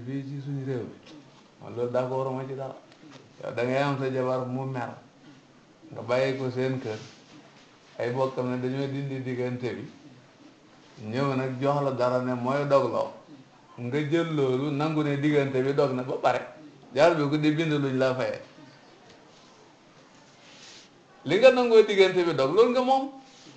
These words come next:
Bu ñu la joxul loo doy rek, neen bu leen fi indi lii. Xam nga loolu dañuy def, dañ laa jox tuuti rek ne dog loo la,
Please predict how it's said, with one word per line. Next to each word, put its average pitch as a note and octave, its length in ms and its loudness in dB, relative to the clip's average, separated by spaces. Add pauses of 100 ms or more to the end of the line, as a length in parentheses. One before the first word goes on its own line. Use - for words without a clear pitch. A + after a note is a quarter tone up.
(1400)
Bu B2+ 100 -2
ñu G#3 40 4
la B3+ 140 2
joxul G#3+ 260 6
loo F3+ 180 8
doy E3 180 6
rek, D#3 160 4
neen G#3 180 2
bu F#3+ 80 -2
leen G3 140 2
fi F#3 120 -2
indi F#3 160 -2
lii. B3+ 200 -6 (600)
Xam - 100 -8
nga D3+ 100 0
loolu A3 160 4
dañuy G#3+ 200 2
def, F#3+ 200 0
dañ D3+ 140 4
laa G3 160 8
jox E3 200 4
tuuti F3 220 2
rek D#3+ 160 4
ne E3 120 -4
dog D#3+ 220 8
loo B2+ 160 6
la, G#2 100 -2